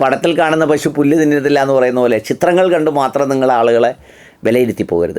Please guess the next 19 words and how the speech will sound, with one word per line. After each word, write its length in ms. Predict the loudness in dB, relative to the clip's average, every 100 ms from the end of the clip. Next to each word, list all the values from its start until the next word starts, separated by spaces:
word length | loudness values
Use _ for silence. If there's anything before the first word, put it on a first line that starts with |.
| 0
ഏതായാലും 340 | 0 0 0 -2 -4 -2
ഞാനതിൽ 260 | 0 0 0 -2
സംസാരിച്ച 420 | -2 0 0 0 0
വിഷയം 320 | 0 -2 -2 -6 _ _ _ _ _ -4
കേരളത്തിൻ്റെ 580 | 0 2 0 0 0 0 0
ജീവിതം 400 | 0 2 0 -2 -4 _ -2 0
എങ്ങനെ 360 | 2 2 0 -2 -6 -6 -4
ദുസ്സഹമാകുന്നു 880 | 0 0 0 0 0 0 -2 -4 -8 _ -4 0
എന്ന 120 | 0 0
തരത്തിലാണ്. 480 | -2 -2 -2 -4 -10 _ _ _ _ -4 0
ഏത് 140 | 2 2
മേഖല 260 | 2 2 2 0
കണ്ടുകൊണ്ടാണ് 540 | 0 0 0 0 0 -2
കേരളത്തിൽ 360 | 0 0 -2 -2
ഇനി 120 | 0 0 0
ആളുകൾ 260 | 0 -2 -2
തുടരേണ്ടത് 560 | -2 0 0 -2 -2 -2 -4 -4
എന്ന് 100 | -2 0
പറയുന്ന 220 | 0 0